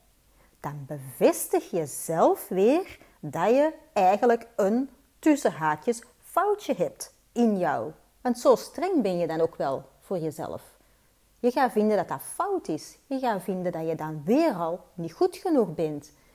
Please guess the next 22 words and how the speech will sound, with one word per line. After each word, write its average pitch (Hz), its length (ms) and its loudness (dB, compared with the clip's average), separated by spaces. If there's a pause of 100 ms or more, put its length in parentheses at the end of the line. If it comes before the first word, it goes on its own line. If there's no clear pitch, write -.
(380)
En 196 220 0
je 185 140 4 (260)
bent 190 380 -2 (260)
eigenlijk 320 560 2 (140)
in 254 140 2
een 190 180 -2 (180)
intern 294 760 4 (600)
conflict 214 720 2
gekomen, 330 720 2 (360)
want 196 320 0
je 180 220 2
wilt 339 380 4
wel 247 320 4 (120)
connectie, 226 760 4
je 190 240 4
wilt 330 340 2
wel 294 280 2
die 220 240 0
diepgang, 190 640 -2
je 196 220 6
wilt 330 400 6
wel 277 320 6